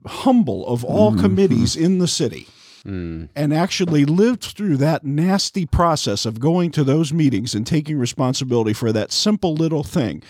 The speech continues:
Speaker 1: then maybe you'll have some ability to go on to the next level and,
Speaker 3: Mm.
Speaker 1: and to try to deal with something. But if you have no responsibility for any of those things, what good are you?
Speaker 3: Yeah. Wh-, why do you think that you're gonna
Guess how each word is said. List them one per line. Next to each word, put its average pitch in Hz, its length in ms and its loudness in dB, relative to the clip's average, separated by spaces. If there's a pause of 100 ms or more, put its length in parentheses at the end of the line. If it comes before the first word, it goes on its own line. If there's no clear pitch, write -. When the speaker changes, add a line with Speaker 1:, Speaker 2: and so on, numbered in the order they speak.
(160)
Speaker 1:
then 220 460 4
maybe 214 320 4
you'll 151 300 4
have 139 280 0
some 196 300 0
ability 135 560 0
to 143 140 -4
go 123 240 2
on 113 300 2
to - 100 -4
the 104 120 -2
next 104 360 -4
level 95 340 -2 (320)
and, 110 260 2
Speaker 3:
Mm. 85 40 -4
Speaker 1:
and 127 180 2
to 143 160 0 (100)
try 131 220 2
to 131 80 -2
deal 131 320 2
with 117 140 -2
something. 95 300 -4
But 117 120 -2
if 139 100 -4
you 226 140 2
have 135 160 4
no 156 320 4
responsibility 190 800 -2
for 196 140 -6
any 226 80 -4
of 247 80 -4
those 233 200 -2
things, 247 240 -4
what 254 200 -4
good 220 160 -4
are 233 60 -4
you? 277 320 -4 (180)
Speaker 3:
Yeah. 87 300 0 (260)
Wh-, 98 260 0
why 104 160 4
do 101 60 4
you 101 100 4
think 101 360 0
that 90 200 -2
you're 87 160 -4
gonna 85 340 -2